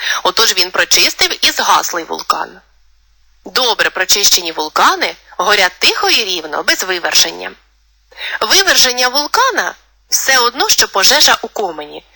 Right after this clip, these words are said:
як там загориться сажа. Земляни, звісно, вулканів не прочистять.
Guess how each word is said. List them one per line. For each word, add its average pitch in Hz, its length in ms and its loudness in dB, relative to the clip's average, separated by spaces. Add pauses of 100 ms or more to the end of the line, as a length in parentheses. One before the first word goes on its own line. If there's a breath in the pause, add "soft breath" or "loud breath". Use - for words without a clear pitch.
(240 loud breath)
як 196 220 2
там 349 220 2
загориться 196 540 0
сажа. 160 460 0 (2500 loud breath)
Земляни, 196 540 2
звісно, 208 360 0
вулканів 233 540 0
не 226 120 -2
прочистять. 214 960 0